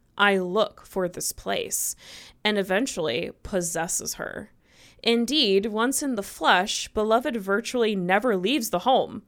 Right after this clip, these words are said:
Only once does she go outside its gates, and even then only to meet Setha.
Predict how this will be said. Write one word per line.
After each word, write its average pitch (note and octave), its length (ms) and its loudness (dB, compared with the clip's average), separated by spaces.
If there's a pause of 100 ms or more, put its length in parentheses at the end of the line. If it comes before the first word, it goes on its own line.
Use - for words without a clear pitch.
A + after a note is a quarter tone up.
Only C4+ 240 4
once A#3 340 2
does A3 140 0
she G#3+ 140 -4
go G3 160 4
outside F#3+ 640 2 (240)
its F#3 160 -4
gates, G3+ 500 2
and G#3 140 -2
even A3+ 240 0
then A3 320 6
only G#3 360 -2
to G#3+ 120 -8
meet A3 220 0
Setha. - 540 0